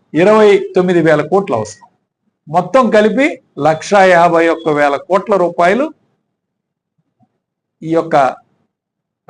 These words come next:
రాష్ట్రంలో సంక్షేమ పథకాలకి నడపడానికి అవసరమైన డబ్బులు.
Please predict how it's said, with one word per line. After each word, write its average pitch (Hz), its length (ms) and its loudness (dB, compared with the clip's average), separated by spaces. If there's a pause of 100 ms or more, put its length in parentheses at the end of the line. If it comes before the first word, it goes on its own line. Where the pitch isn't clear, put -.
రాష్ట్రంలో 190 560 0 (680)
సంక్షేమ 175 400 -4 (140)
పథకాలకి 143 500 -2
నడపడానికి 135 580 -8
అవసరమైన 131 420 -8 (100)
డబ్బులు. 107 240 -10